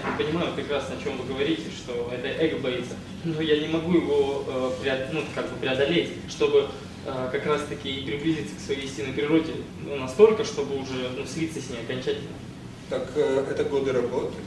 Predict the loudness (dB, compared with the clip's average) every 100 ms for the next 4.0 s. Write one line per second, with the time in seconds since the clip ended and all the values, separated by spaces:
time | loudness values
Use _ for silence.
0 | -10 -12 -8 -4 -2 2 2 0 -6 -6
1 | -8 -8 -6 -4 -4 -4 -6 -2 0 0
2 | 2 2 2 -2 -6 -8 -10 -10 -6 -6
3 | -4 -6 -6 -6 -8 -8 -8 -6 -6 -8